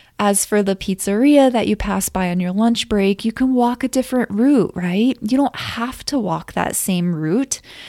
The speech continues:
You can control your actions. Also, if you know that you're feeling hungry around lunchtime and you typically go for a walk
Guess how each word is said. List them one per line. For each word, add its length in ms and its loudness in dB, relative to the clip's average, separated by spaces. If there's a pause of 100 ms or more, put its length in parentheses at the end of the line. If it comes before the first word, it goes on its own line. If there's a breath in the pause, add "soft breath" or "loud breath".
(120 loud breath)
You 120 -2
can 200 -2
control 520 -2
your 280 0
actions. 600 -6 (360)
Also, 380 2
if 200 -4
you 100 2
know 440 4
that 160 0
you're 100 2
feeling 400 -2
hungry 460 0
around 260 2
lunchtime 580 0
and 140 2
you 60 2
typically 440 -2
go 160 -2
for 200 -2
a 80 2
walk 420 2